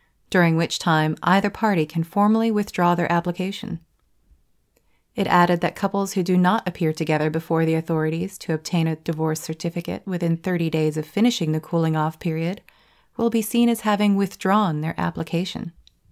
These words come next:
The new policy will take effect on January first as part of China's new civil code. While officials say the cooling off period will prevent impulsive divorces, critics say it will obstruct the rights of those who want to split up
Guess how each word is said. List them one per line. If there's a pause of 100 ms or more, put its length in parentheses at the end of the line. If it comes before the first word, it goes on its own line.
(1120)
The
new
policy
will
take
effect
on
January
first (400)
as
part
of
China's
new
civil
code. (760)
While
officials
say
the
cooling
off
period
will
prevent
impulsive
divorces, (600)
critics
say
it
will
obstruct
the
rights
of
those
who
want
to
split
up